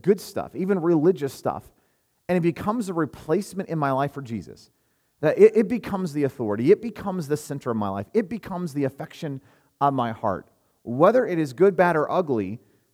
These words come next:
whether it's religious or not, the moment I put anything in my life as the replacement for Jesus, that has become an idol in my life. Which is why we need to walk in repentance.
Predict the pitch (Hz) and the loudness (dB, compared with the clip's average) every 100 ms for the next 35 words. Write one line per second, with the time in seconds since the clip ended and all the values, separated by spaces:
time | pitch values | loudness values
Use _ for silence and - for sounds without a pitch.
0 | _ _ _ 123 170 180 180 175 160 190 | _ _ _ 2 4 4 0 2 4 6
1 | 196 175 156 160 180 104 - - _ _ | 4 -2 -2 0 -2 -2 -6 -12 _ _
2 | _ - 160 160 180 240 233 160 - 165 | _ 0 2 6 6 4 0 -2 -2 -4
3 | - 196 226 214 190 156 151 127 127 120 | 0 0 2 0 0 0 0 0 -2 -2
4 | - 127 123 117 120 - 165 185 180 165 | -4 -4 -2 -2 -2 -4 -2 -2 -4 -8
5 | 143 110 147 131 101 - - _ _ _ | -8 -6 -6 -6 -8 -10 -18 _ _ _
6 | _ - 135 143 123 131 131 110 107 98 | _ -2 -2 -2 -8 -10 -8 -8 -6 -8
7 | 92 85 82 73 - _ _ _ _ _ | -8 -8 -10 -12 -18 _ _ _ _ _
8 | _ _ _ _ _ _ _ _ - 151 | _ _ _ _ _ _ _ _ -6 -4
9 | 190 160 151 170 135 160 156 139 110 117 | -4 0 2 2 2 0 0 0 0 -2
10 | - 101 101 196 202 - _ | -4 -8 -8 -8 -10 -12 _